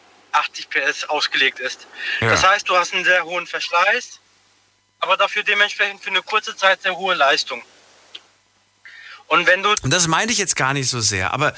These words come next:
Speaker 2: jeder, jeder, jeder fährt auch anders, jeder hat ganz anderes Fahrverhalten, jeder schaltet auch ganz anders. Du bist vielleicht der Meinung, dass man im dritten Gang noch bleiben kann, ich bin der Meinung, da, der musst du schon längst in den vierten irgendwie schalten. Und diese Gespräche, die führst du ja nicht, wenn du eine Automatik fährst.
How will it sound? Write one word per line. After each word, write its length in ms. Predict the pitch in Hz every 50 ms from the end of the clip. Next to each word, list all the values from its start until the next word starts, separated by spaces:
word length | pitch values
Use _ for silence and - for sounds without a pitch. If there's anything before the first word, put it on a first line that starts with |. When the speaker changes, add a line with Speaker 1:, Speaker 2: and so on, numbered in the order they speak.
| - - - - - -
Speaker 2:
jeder, 240 | 139 131 175 202 -
jeder, 300 | - 120 147 170 165 143 127 110 - - -
jeder 200 | 127 139 139 131
fährt 240 | - - 139 127 131
auch 120 | 117 -
anders, 300 | - 98 120 113 95 -
jeder 140 | - 107 127
hat 80 | 131 -
ganz 200 | 127 127 127 -
anderes 300 | - 120 113 117 110 -
Fahrverhalten, 640 | - - - 117 - - 107 92 90 80 - -
jeder 180 | 107 110 117 113
schaltet 460 | - - - 110 113 127 131 123 -
auch 220 | - 78 82 - -
ganz 200 | 90 90 90 -
anders. 360 | - 90 85 82 80 - - - - - - -
Du 80 | - 147
bist 180 | 151 170 -
vielleicht 540 | - 165 147 143 143 151 143 - - 123 123
der 80 | 139 131
Meinung, 440 | 123 123 127 147 156 160 160 151
dass 180 | 143 139 135 139
man 120 | 139 135 131
im 100 | 123 117
dritten 260 | 123 143 143 - 135
Gang 180 | 127 123 131 123
noch 140 | 113 104
bleiben 380 | 107 120 113 113 131 143 156 147
kann, 200 | - 151 151 -
ich 200 | - 135 - -
bin 100 | 139 135
der 140 | 135 131 123
Meinung, 280 | 123 123 131 131 131
da, 120 | 123 120 117
der 240 | 120 - - 113 113
musst 260 | 123 127 123 - -
du 60 | 123
schon 100 | 127 123
längst 180 | 127 127 120 -
in 60 | 120
den 140 | 120 117 -
vierten 320 | - 92 90 - - 85
irgendwie 340 | 71 76 76 78 82 80 78
schalten. 420 | - - 78 73 76 - - - - - - - - - - _ -
Und 140 | 131 117 -
diese 260 | 170 190 190 190 180
Gespräche, 720 | 196 180 - - - 143 147 156 156 147 - - 67 62 - - - - - - - _ -
die 80 | 131 123
führst 400 | - - - 180 202 202 - -
du 40 | -
ja 160 | 123 110 104
nicht, 180 | 107 95 -
wenn 80 | 104 101
du 80 | 101 98
eine 120 | 98 71
Automatik 580 | 80 85 - 85 85 76 71 - - - - -
fährst. 460 | - 71 60 55 - - - -